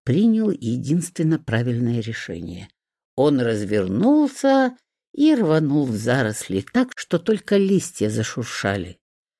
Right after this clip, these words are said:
Не разбирая дороги, паук еще долго перебирал своими восемью лапками, пока не осознал, что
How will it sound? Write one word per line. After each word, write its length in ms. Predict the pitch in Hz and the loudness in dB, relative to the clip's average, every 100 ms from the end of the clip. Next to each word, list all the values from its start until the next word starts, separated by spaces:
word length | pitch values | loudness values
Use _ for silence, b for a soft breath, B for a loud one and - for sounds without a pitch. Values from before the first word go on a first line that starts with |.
| _ _ _ _ 113 | _ _ _ _ -2
Не 100 | 110 | -2
разбирая 580 | 113 117 120 139 143 | -2 -2 0 2 0
дороги, 460 | 110 120 160 156 123 | 0 0 0 0 -2
паук 420 | - 127 185 170 | 0 2 2 0
еще 280 | 139 - 127 | -6 -4 -4
долго 460 | 139 175 165 135 127 | 0 0 2 0 -2
перебирал 580 | 139 139 139 156 170 | 0 -2 0 0 0
своими 600 | 131 - 131 165 143 143 B _ _ - | -2 -4 -2 0 0 -2 B _ _ -4
восемью 540 | 135 - 143 143 180 | -2 0 0 0 2
лапками, 680 | 151 156 147 - 127 104 - _ _ _ _ | 2 0 -2 -4 -2 -2 -4 _ _ _ _
пока 240 | 127 123 147 | -6 -2 0
не 120 | 160 | 0
осознал, 520 | 123 151 147 196 214 | 0 -2 2 2 2
что 360 | - - 180 | 0 -2 -2